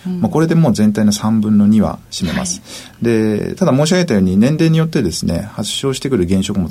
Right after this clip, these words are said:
Speaker 2: が異なりますので、ゼロ歳、一歳になりますと、もう今言った三つで九割以上占めると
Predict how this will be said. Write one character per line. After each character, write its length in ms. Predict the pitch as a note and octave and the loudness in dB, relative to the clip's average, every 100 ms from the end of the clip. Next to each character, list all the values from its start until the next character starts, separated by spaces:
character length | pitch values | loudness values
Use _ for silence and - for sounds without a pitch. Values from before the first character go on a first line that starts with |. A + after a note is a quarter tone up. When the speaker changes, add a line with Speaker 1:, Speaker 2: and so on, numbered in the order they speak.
| - | -6
Speaker 2:
が 100 | E2+ | -8
異 120 | G2 | -2
な 160 | G#2+ G#2+ | 2 4
り 100 | G#2+ | 4
ま 100 | G#2+ | 2
す 160 | G#2+ - | 0 -6
の 120 | D#2+ | -4
で、 240 | E2+ E2 - - - - | -4 -4 -8 -16 -16 -10
ゼ 100 | - | -2
ロ 100 | B2+ | 0
歳、 280 | D3+ E3 E3 | 0 2 2
一 80 | E3 | 0
歳 200 | - A#2 | -2 0
に 60 | F2 | 2
な 60 | |
り 80 | F2 | 0
ま 140 | E2+ | 0
す 100 | E2 | -4
と、 100 | - | -6
も 140 | F2+ F2+ | -4 0
う 40 | |
今 120 | A#2+ | 2
言 60 | F#2+ | 2
っ 20 | |
た 100 | - | 0
三 140 | E2+ F2+ | -2 -2
つ 200 | F2+ A#2+ | -2 -2
で 100 | D#2+ | -2
九 220 | - B2 | -2 0
割 180 | C#3+ D3 | 0 -2
以 40 | |
上 100 | A2 | -4
占 180 | - - | -6 -6
め 80 | G#2+ | -6
る 80 | |
と 100 | - | -8